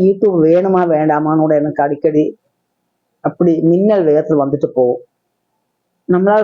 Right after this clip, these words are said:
பெருசா ஒண்ணும் சாதிக்க முடியலையே, வியூஸ் ரொம்ப கம்மியா இருக்கு, நம்ம சொந்தங்களை மட்டும்தானே பாக்குறாங்க.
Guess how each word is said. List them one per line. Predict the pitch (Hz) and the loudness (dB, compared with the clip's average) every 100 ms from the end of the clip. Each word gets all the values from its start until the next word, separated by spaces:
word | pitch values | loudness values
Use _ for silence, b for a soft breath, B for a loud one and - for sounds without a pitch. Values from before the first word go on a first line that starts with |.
| 208 | 0
பெருசா | 175 160 170 | -2 0 -2
ஒண்ணும் | 165 170 | -2 -2
சாதிக்க | 151 160 160 165 | -2 0 0 -2
முடியலையே, | 143 139 135 131 - - _ _ _ _ _ _ _ _ _ - | 0 0 2 0 -2 -6 _ _ _ _ _ _ _ _ _ -4
வியூஸ் | 214 254 247 | 0 0 0
ரொம்ப | 175 156 160 | -2 0 -4
கம்மியா | - 143 147 147 147 | -2 -2 0 2 0
இருக்கு, | 127 - 139 131 - 156 _ _ _ _ _ _ _ _ _ - | -2 -2 -2 -2 -4 -18 _ _ _ _ _ _ _ _ _ -4
நம்ம | 180 226 240 | -2 0 -2
சொந்தங்களை | 185 170 175 165 | 0 0 0 -2
மட்டும்தானே | - 143 151 156 | -2 -4 -2 -2
பாக்குறாங்க. | 135 - 143 135 131 | -4 -2 -2 -2 -2